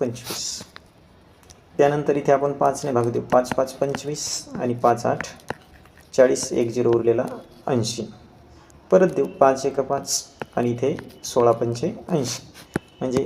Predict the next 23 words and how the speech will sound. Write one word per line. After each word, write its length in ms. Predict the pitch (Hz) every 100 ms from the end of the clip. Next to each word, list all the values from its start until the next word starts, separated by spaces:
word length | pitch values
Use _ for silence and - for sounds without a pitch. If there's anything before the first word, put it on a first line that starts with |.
| -
एक 320 | - 156 160 165
जसे 440 | 123 120 135 151 - - - - -
सोळा, 400 | - 143 110 80 - - - - - - -
हे 60 | 139
आपल्याला 340 | 123 120 120
इथे 260 | 123 120 120
उत्तर 320 | 120 - 156 - - -
मिळालेले 500 | 127 113 107 110 151 - -
आहे. 260 | - 110 104 - - - _ _ - - - - - - - - - - - - _ _ - - - _ _ -
तर 100 | 139
आपल्याला 400 | 135 143 139 147 - -
यामधील 380 | 135 135 139
चौथा 360 | 135 - 139 147
प्रश्न 360 | 143 - - 131
दिलेला 240 | 127 123
आहे, 1120 | 120 120 - - - - - - - - 123
बावन्न 540 | 123 131 139 151 151 160 175 - - - - - 208
आणि 180 | 123 - -
शंभर. 280 | - 120 107 104 - - - - - - - - - - - - - -
मग 60 | 143
इथे 180 | 143
आपल्याला 320 | 151 147 147 143
बावन्न 540 | - 143 151 156 156